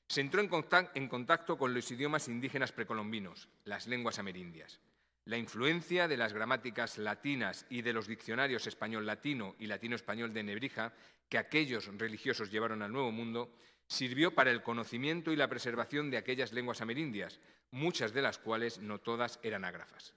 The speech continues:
Hablamos de espacios lingüísticos situados en lo que hoy son México, Perú, Ecuador, Colombia, Venezuela, Brasil o Paraguay, entre otros países. Sin lugar a dudas, se trata de un capítulo apasionante, pero por otro lado poco conocido,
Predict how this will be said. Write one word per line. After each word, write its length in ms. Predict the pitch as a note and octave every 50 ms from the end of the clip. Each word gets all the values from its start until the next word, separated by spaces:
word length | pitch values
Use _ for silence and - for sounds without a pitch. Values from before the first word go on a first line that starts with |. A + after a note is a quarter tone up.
| _ _ _ _ _ _ _ -
Hablamos 500 | - F#2+ G2+ A2 B2 C3+ C#3+ D3 D3 C3+
de 120 | A2+ A2+
espacios 420 | G#2+ - - B2+ A#2+ - D3 A#2+ -
lingüísticos 800 | A2+ A2 A2 A2 C3 D#3+ D3+ D#3 - F3 D#3+ D#3+ E3+ E3+ D#3+ -
situados 640 | C3 G#2+ - D3 D3+ D3+ C3 C3 C#3 C#3+ C#3+ - - - - - _ _
en 140 | - F#2+ G#2
lo 140 | A2 G#2+ -
que 100 | - A#2
hoy 100 | B2 B2+
son 240 | - - A2+ G#2+ G2
México, 680 | F#2+ A2+ C3 C3+ - - C3+ - D3 D3 C#3+ C#3+ C#3+ -
Perú, 340 | - G2 G2 A2+ B2 C3
Ecuador, 640 | B2+ A2 - G2+ G2 G2+ A2 A#2+ C3 C3+ C3+ C3 B2
Colombia, 640 | - G#2 G#2+ A#2 B2 C3 B2+ B2+ C3 C3+ C3+ C3 B2+
Venezuela, 800 | B2 G#2+ G2+ G2 F#2+ - - A#2+ B2+ B2+ C3 C3 C3+ C3+ - - - - - _
Brasil 420 | - G2+ G#2 - - B2+ C3 C3+ C#3+
o 60 | B2
Paraguay, 440 | G2+ - G#2 G2 G2 G#2 G#2+ G#2 G2
entre 240 | F#2+ F#2 - F2 F2
otros 180 | E2+ - - -
países. 400 | - E2 D2+ - - - - - _ _ _ _ _ _ _ _ _ _
Sin 200 | - - C3+ B2+
lugar 160 | C3+ D3 E3+
a 60 | E3
dudas, 340 | D3+ D#3 E3 E3 F#3 F#3+ G3
se 320 | - - - - - A2 G2+
trata 560 | - B2+ C#3 C#3+ - - D3+ D3+ D3+ - - -
de 160 | G#2 A2 C3+
un 80 | C#3 C3
capítulo 480 | - C#3 A#2 C3+ C3 A#2+ B2 A#2+ A#2
apasionante, 840 | A2+ - A#2 G#2+ - A#2 B2 C3+ C#3+ D3 - - D#3+ E3 - - - - - _
pero 180 | - - - E3+
por 140 | - G#2 A#2
otro 180 | B2 - A#2+
lado 180 | B2+ C3 C3 C3
poco 400 | A#2 - - D#3 D#3+ - C3+ A#2
conocido, 560 | D3+ D3 C3+ A#2 - B2+ B2+ A#2+ C3 C3 C3